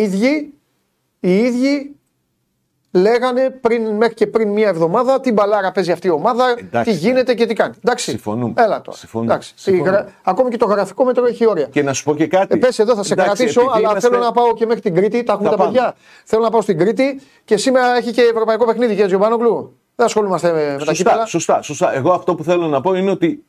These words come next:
Speaker 2: υπάρχουν ποδοσφαιριστές οι οποίοι στήριξαν το Ρασβάλ Λουτσέσκου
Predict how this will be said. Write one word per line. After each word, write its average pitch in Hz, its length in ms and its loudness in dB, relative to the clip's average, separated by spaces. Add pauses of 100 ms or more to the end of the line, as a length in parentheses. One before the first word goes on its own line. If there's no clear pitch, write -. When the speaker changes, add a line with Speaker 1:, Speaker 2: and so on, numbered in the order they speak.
Speaker 2:
υπάρχουν 165 580 -2
ποδοσφαιριστές 147 800 -2
οι 127 60 -2
οποίοι 123 460 0 (340)
στήριξαν 165 840 -2
το 143 140 2
Ρασβάλ 160 400 -2
Λουτσέσκου 160 720 -2